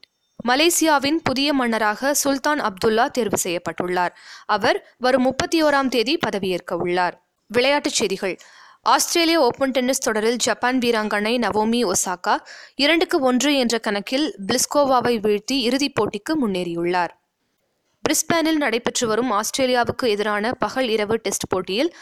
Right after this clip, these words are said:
இலங்கை அணி முதல் இன்னிங்ஸில் நூற்றி நாற்பத்தி நான்கு ரன்களில் சுருண்டது. நேப்பியரில் இன்று நடந்த நியூசிலாந்து இந்திய பெண்கள் அணிகளுக்கு இடையேயான ஒருநாள் கிரிக்கெட் தொடரின் முதல் ஆட்டத்தில்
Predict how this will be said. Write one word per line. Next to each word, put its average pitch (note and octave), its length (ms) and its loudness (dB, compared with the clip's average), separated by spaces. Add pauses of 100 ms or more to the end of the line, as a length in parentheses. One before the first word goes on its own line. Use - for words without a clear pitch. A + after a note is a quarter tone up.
(240)
இலங்கை E4 400 2
அணி C#4+ 240 0
முதல் C4+ 300 2
இன்னிங்ஸில் A3+ 480 0
நூற்றி B3 300 0
நாற்பத்தி A#3+ 380 -2
நான்கு A3+ 340 0
ரன்களில் G#3 460 -2
சுருண்டது. E3+ 480 -2 (880)
நேப்பியரில் D#4 680 2
இன்று C#4 300 0
நடந்த A#3+ 380 0
நியூசிலாந்து C4 680 0
இந்திய A#3 340 0
பெண்கள் B3 440 0
அணிகளுக்கு A3 540 -2
இடையேயான G#3 560 0
ஒருநாள் A#3 440 0
கிரிக்கெட் G#3 360 -4
தொடரின் G#3 380 0
முதல் A3+ 280 0
ஆட்டத்தில் F#3 400 -2